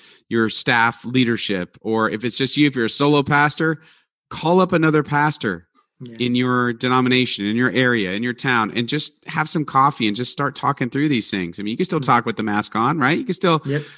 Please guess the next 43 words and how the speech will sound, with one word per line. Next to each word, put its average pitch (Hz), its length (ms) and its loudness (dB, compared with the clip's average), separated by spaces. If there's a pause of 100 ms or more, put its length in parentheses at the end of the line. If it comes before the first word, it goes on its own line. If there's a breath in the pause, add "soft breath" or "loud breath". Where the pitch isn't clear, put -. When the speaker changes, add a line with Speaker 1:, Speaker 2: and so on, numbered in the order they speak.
(140 loud breath)
Speaker 1:
how 160 220 0
Speaker 2:
Yep. 180 80 4
Speaker 1:
do 190 60 4
you, 185 160 2 (180)
how 160 340 2
do 180 80 0
we 170 240 -2
start 156 640 -2
thinking 170 340 -4
about 123 80 -2
it? 104 60 -4
You 127 80 -4 (100)
get 175 240 0
yourself 156 540 0
into 127 180 -2
conversation 113 1080 -2 (380)
I 107 120 -6
think. 90 460 -8 (640)
And, 107 380 -2
um, 98 480 -2 (380)
and 127 140 0
then 117 140 2
Speaker 2:
Yeah. 165 100 -2
Speaker 1:
some 131 300 0
of 127 100 0
the 123 120 2
ideas 110 320 0
will 107 80 -8
start 101 200 -4
to 98 100 -10
emerge. 85 420 -10
Speaker 2:
Yeah. 165 300 2
And 185 160 4
I 226 60 2
would 269 140 0
say 170 160 4
this 170 280 2
too, 165 140 2
what 139 160 -2
I've 151 180 0
noticed 135 380 -4
is, 135 400 -4
um, 120 360 -10